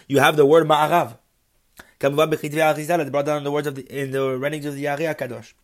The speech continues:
in Likutei Torah, over there in Shar HaPesukim. Ki Shechina b'ma'arav, as it says in Baba Batra in the Gemara, the Shechina is in the west, and Rachel is the Shechina. So Shchi-, the Rachel cries over her children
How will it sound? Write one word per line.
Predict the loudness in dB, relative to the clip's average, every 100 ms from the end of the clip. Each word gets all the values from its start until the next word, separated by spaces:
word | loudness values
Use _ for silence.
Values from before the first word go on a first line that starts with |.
| _
in | -16
Likutei | -14 -12 -10 -10
Torah, | -8 -4 -4 -6 _ _ _ _ _ _ _ _ _ _ _ _ _ _ _ _
over | -6 -4 -2
there | -2
in | -4
Shar | -6 -6 -6
HaPesukim. | -8 -12 -10 -10 -12 -14 -16 -16 _ _ _ _ _ _ _ _ -20 _
Ki | -10
Shechina | -8 -8 -6 -2
b'ma'arav, | -2 -2 -2 -2
as | -4
it | -6
says | -8
in | -8 -4
Baba | -2 2
Batra | 2 2 -2
in | -6
the |
Gemara, | -6 -4 -2 -2 -4 -20 -4
the | -4
Shechina | -2 -2 0
is | 0
in | 0
the | 0
west, | 0 -2 -8
and | -2
Rachel | 0 0 0
is | 0
the |
Shechina. | -2 -4 0 0 0 -8 _ -20 -20 -18
So | -2 -2
Shchi-, | -2 -6 -8 -2
the | 0 2
Rachel | 2 0
cries | 4 6 6
over | 4 0
her |
children | 0 2 2 2 -8